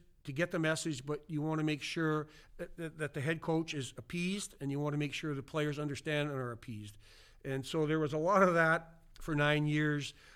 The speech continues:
uh, doing that. Um, and there's another, <laughs> another Scotty story that we needed a defenseman in, in this particular game. And Glens Falls, New York, Adiron-, in Adirondack was the farm team. Aaron Ward was the player.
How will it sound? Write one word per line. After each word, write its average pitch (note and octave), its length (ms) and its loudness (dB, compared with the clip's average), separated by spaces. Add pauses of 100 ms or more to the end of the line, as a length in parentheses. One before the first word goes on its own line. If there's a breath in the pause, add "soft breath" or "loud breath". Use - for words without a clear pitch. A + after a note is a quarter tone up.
(120 loud breath)
uh, C3+ 180 -2
doing D3 400 4
that. C#3 400 0 (340 soft breath)
Um, B2 500 -4 (760)
and D#3 240 0
there's D#3+ 200 2
another, D#3+ 560 6 (300)
<laughs> - 280 2
another E3+ 380 8
Scotty C#3 420 -2
story C#3+ 400 -2
that C#3 160 -2 (380 loud breath)
we D#3 180 2
needed F3+ 440 4
a D#3 80 0
defenseman C#3+ 840 2 (600 loud breath)
in, D#3 400 2
in D3+ 200 2
this D3 140 0
particular C#3+ 460 12
game. B2+ 400 4 (320 soft breath)
And C#3+ 280 6
Glens F3 260 10
Falls, E3 320 8
New D#3+ 100 8
York, D3+ 260 8
Adiron-, D#3 400 6
in D3+ 120 4
Adirondack D3+ 580 8
was C#3 200 2
the C3 60 -2
farm F#3 240 4
team. G#2+ 200 -4
Aaron F3 300 8
Ward E3 240 10
was C#3+ 160 2
the B2+ 60 -6
player. C#3+ 400 2